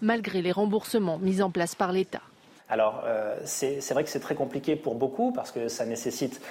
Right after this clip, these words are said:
Speaker 2: euh, une logistique importante, des moyens à avancer, mais encore faut-il les avancer, ou pouvoir les avancer. Parfois, ce sont des familles de cinq, six, sept personnes qui doivent aller à Paris.
Speaker 1: La ville de Nice a mis à disposition des victimes le palais des congrès de la ville.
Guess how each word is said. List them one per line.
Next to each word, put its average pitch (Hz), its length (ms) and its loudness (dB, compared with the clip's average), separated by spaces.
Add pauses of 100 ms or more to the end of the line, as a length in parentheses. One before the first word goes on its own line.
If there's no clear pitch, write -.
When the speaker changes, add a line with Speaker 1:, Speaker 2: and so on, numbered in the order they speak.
(160)
Speaker 2:
euh, 107 440 2
une 113 100 -2
logistique 117 460 0
importante, 180 480 2
des 123 100 0
moyens 123 480 2 (220)
à 117 160 4
avancer, 139 580 2 (340)
mais 175 300 4
encore 127 240 0
faut-il 208 240 0
les 170 160 4
avancer, 175 560 2
ou 135 60 -4
pouvoir 208 420 2
les 135 160 0
avancer. 120 380 2
Parfois, 113 340 0
ce 139 160 -6
sont 156 180 -2
des 123 100 -2
familles 175 360 -2
de 131 220 0 (200)
cinq, 185 280 0
six, 185 180 -2
sept - 300 0
personnes 190 380 2
qui - 120 -8
doivent 156 260 2
aller 127 140 0
à 135 80 2
Paris. 131 400 2 (300)
Speaker 1:
La 202 180 4
ville 190 220 0
de 196 80 6
Nice 214 500 -2
a 226 140 4
mis 240 240 4
à 233 80 4
disposition 214 600 0
des 226 120 4
victimes 247 400 2
le 220 120 6
palais 220 360 2
des 220 140 0
congrès 208 340 2
de 190 80 0
la 202 100 4
ville. 208 340 0